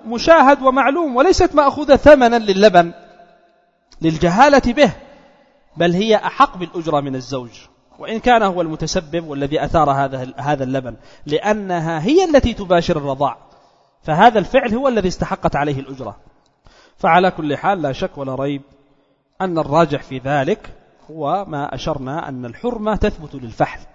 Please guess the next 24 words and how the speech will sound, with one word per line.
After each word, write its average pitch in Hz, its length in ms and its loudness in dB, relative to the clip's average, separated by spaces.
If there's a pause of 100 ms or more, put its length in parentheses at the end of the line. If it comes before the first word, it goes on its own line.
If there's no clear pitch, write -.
(760)
وذلك 190 640 2 (300)
لوجود 143 500 -8
النص 151 480 -4
الصريح 151 560 -6
في 147 120 -12
المسألة، 202 500 -4
وهو 139 240 -8
حديث 151 340 -10
عائشة 175 480 -4
مع 147 360 -4
عمها 214 440 0
أفلح: - 460 -2 (500)
"إنه 190 600 -2
عمك 240 720 -2
فليلج 196 640 2
عليك". 147 460 -2 (840)
وكذلك 208 640 0
من 196 200 -2
المسلمات 196 720 0
عند 214 200 -4
العلماء 151 520 -4
أنه 220 260 -6
لا 247 140 6
قياس 226 560 -2